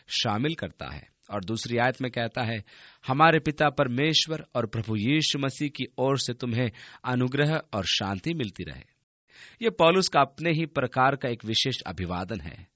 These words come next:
वो अपनी पत्रियों में से कई एक में इसी प्रकार के अभिवादन, जैसे "तुम्हें अनुग्रह मिलता रहे,"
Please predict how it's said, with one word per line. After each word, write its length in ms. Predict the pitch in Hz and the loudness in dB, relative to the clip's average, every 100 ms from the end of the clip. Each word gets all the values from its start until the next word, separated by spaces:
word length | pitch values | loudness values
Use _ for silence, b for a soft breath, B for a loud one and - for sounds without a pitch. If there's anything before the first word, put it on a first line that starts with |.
| b b b | b b b
वो 80 | 123 | -4
अपनी 320 | - 135 151 | 0 0 -2
पत्रियों 420 | 147 143 123 143 147 | -2 -2 -2 0 0
में 120 | 139 | 0
से 180 | - 143 | -2 -4
कई 340 | - 170 - | 0 0 0
एक 340 | 165 175 175 147 | 0 0 0 -2
में 160 | 139 127 | -4 -4
इसी 260 | 147 - 170 | -6 -6 -4
प्रकार 420 | 127 113 131 135 | -4 0 2 2
के 140 | 123 | -2
अभिवादन, 640 | 98 107 101 123 117 92 95 B B B | -4 -2 2 2 2 -4 -10 B B B
जैसे 240 | 127 - | -2 -2
"तुम्हें 300 | 117 113 113 | -2 0 0
अनुग्रह 500 | - 107 120 151 170 | 0 2 2 2 2
मिलता 380 | 151 113 - 110 | 2 0 0 -2
रहे," 320 | 101 101 101 | -2 -4 -6